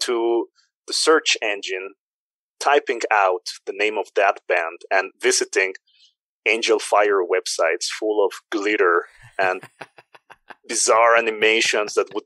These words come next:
Speaker 1: make it, make it very difficult to navigate, and, you know, just dig in as much information as you could about these bands online in the early days of the internet.
Speaker 2: Oh, absolutely.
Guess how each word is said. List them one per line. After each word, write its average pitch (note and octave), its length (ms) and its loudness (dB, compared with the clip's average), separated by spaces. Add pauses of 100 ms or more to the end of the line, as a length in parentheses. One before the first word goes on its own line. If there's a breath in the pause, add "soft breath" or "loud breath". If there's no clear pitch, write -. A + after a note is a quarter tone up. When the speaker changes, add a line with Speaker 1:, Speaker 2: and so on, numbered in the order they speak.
Speaker 1:
make A2 240 2 (120)
it, A#2+ 120 -10 (420)
make A#2+ 280 0
it - 140 -8
very A#2+ 180 2
difficult B2 560 0
to A2 120 -8
navigate, G2+ 680 -2 (340)
and, G2+ 120 -6 (260)
you A#2+ 60 0
know, G#2 140 2
just - 340 0 (640 loud breath)
dig D#3+ 220 4
in C#3+ 140 4
as - 220 2
much B2+ 260 0
information G#2 640 -4 (100)
as F2+ 120 -8
you G#2+ 160 -14
could F#2 300 -6 (120)
about F#2 380 0
these G#2 240 -8
bands F2+ 320 -2 (100)
online F#2+ 560 -2
in F#2 220 -18
the F#2+ 140 0 (580 loud breath)
early C#3 320 6
days G#2+ 400 2
of G2 120 -6
the G#2 80 -4
internet. F#2 480 -10 (440)
Speaker 2:
Oh, C3 280 2
absolutely. A#2+ 880 -4